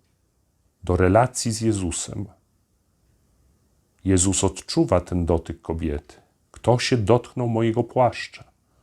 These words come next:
Słyszymy, że moc wyszła. Z Jezusa emanuje moc. Popatrzmy, jak na tą sytuację patrzą uczniowie, mężczyźni. Oni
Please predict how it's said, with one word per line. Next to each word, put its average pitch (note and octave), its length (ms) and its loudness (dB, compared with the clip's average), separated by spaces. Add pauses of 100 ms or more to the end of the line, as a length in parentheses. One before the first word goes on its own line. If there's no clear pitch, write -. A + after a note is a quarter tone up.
(520)
Słyszymy, G2 500 2
że F2 180 0
moc B2+ 400 2
wyszła. E2+ 540 -8
Z F2 80 -10
Jezusa C#3 640 2
emanuje C3 800 0 (100)
moc. - 680 0 (1400)
Popatrzmy, A#2 480 0
jak G#2 100 2
na A#2 100 4
tą A2+ 140 -4
sytuację A2 520 2
patrzą G#2 320 -2
uczniowie, G#2 600 0
mężczyźni. F#2+ 840 -2 (1400)
Oni G2+ 600 2